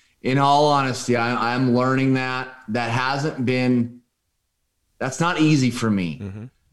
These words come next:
Speaker 1: And I just, I'm gonna talk openly here. You know, I see some of these influencers, gurus, and a lot of times, you know, that's exactly what they do.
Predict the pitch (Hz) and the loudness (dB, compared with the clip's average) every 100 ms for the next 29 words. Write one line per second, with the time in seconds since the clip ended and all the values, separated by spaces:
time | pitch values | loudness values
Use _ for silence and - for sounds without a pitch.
0 | _ _ _ 127 139 160 170 170 120 156 | _ _ _ -4 -2 0 0 0 0 0
1 | 165 170 151 147 143 165 156 139 123 117 | 0 2 0 2 2 2 2 2 2 2
2 | 127 127 127 123 123 - 170 165 - 143 | 2 4 2 2 -2 -2 0 0 0 0
3 | 143 131 127 117 131 143 143 143 139 143 | 0 2 0 2 0 0 0 0 0 0
4 | 127 101 147 190 160 147 135 135 156 185 | -2 0 4 4 4 2 0 0 0 -2
5 | - 160 151 147 - - _ _ _ _ | -2 -4 -2 -4 -8 -16 _ _ _ _
6 | - 135 151 151 147 - - - _ _ | -4 0 2 4 2 -2 -14 -20 _ _
7 | _ _ _ _ 147 139 160 127 151 160 | _ _ _ _ -6 -2 -2 0 -2 0
8 | 180 170 175 151 131 127 165 294 349 | 2 4 2 0 2 4 4 2 -2